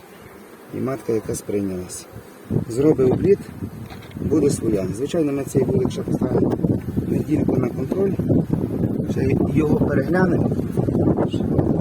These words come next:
як він себе поведе. Чи зробила матка обліт і почала сіяти. Тут вона точно є одна.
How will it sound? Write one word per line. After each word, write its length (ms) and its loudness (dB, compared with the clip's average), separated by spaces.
як 120 2
він 180 0
себе 220 0
поведе. 560 -2
Чи 100 -4
зробила 440 2
матка 340 0
обліт 340 0
і 60 4
почала 480 0
сіяти. 440 0
Тут 160 -2
вона 220 0
точно 360 -2
є 180 0
одна. 400 -2